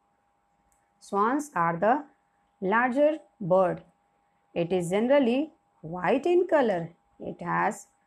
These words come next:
that orange beak. It has blackish legs and it has very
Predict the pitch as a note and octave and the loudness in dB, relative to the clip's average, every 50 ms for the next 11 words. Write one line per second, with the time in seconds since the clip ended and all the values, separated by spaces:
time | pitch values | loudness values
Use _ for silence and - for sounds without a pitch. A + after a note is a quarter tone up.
0 | _ _ _ _ _ _ _ _ _ _ - E3+ E3+ E3 - - - F#3+ E3 F3+ | _ _ _ _ _ _ _ _ _ _ -4 -4 -4 -4 -8 -10 -8 -4 -2 -2
1 | G#3 B3 C4+ C#4+ C#4+ - G3+ B3 C4 C4+ C4+ - _ _ _ _ _ _ _ - | 0 0 0 -2 -2 -2 0 0 0 0 0 -4 _ _ _ _ _ _ _ -12
2 | F#3 F3+ - F#3 F#3 F#3 F3+ F3+ F3+ F3+ - _ G#3+ G#3 A#3 A#3 A#3 A#3 - _ | -10 -10 -8 -4 -2 0 0 0 -2 -4 -10 _ -12 -8 -8 -8 -8 -10 -10 _
3 | D4+ D#4 D#4 D4 - - - _ _ _ _ _ _ _ _ _ _ _ _ _ | -4 -4 -4 -4 -6 -12 -20 _ _ _ _ _ _ _ _ _ _ _ _ _
4 | _ _ _ _ _ _ _ _ _ _ - F#3+ G3 G#3+ A#3+ A3+ F#3 - - - | _ _ _ _ _ _ _ _ _ _ -6 -2 0 0 2 0 0 -2 -6 -16
5 | - - _ _ _ _ _ _ _ _ _ _ _ _ _ - E3+ F3+ F#3+ A3 | -20 -20 _ _ _ _ _ _ _ _ _ _ _ _ _ -6 -4 -2 -2 -2
6 | C#4 C#4 - - G#3 E3+ - F#3 F#3 G3+ A#3+ C#4 C#4 - - _ _ _ _ _ | -4 -6 -8 -12 -12 -10 -4 0 0 2 2 0 -2 -8 -16 _ _ _ _ _
7 | _ _ _ _ - F3+ G#3+ B3 C4 C4+ C4 D4 D4+ D#4+ E4+ | _ _ _ _ -8 -4 0 2 2 2 2 0 -2 -2 -4